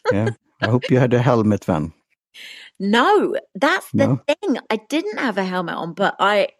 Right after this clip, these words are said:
Speaker 2: definitely, when I go skiing again, I will put a helmet on
Speaker 1: Do
Speaker 2: because
Speaker 1: good
Speaker 2: it's
Speaker 1: that you have to
Speaker 2: Uh,
Speaker 1: be, be safe. I,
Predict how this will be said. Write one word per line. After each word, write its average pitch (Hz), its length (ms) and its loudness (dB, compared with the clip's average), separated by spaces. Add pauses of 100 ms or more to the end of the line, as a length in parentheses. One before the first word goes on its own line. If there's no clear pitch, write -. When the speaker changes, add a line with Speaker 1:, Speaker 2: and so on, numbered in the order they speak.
(140)
Speaker 2:
definitely, 277 380 -2
when 233 160 2
I 214 80 -4
go 208 140 -2
skiing 190 420 -8
again, 180 340 -6 (120)
I 196 60 0
will 190 140 2
put - 240 -14
a 196 40 -14
helmet 180 280 -6
on 165 280 -12 (380)
Speaker 1:
Do 123 140 2
Speaker 2:
because - 260 0
Speaker 1:
good 113 160 2
Speaker 2:
it's 104 120 0
Speaker 1:
that 90 160 0 (100)
you 101 120 0
have 101 180 -2
to 101 380 -2 (220)
Speaker 2:
Uh, 180 140 -4
Speaker 1:
be, 131 200 -2
be 131 160 4
safe. 107 300 0
I, 127 180 2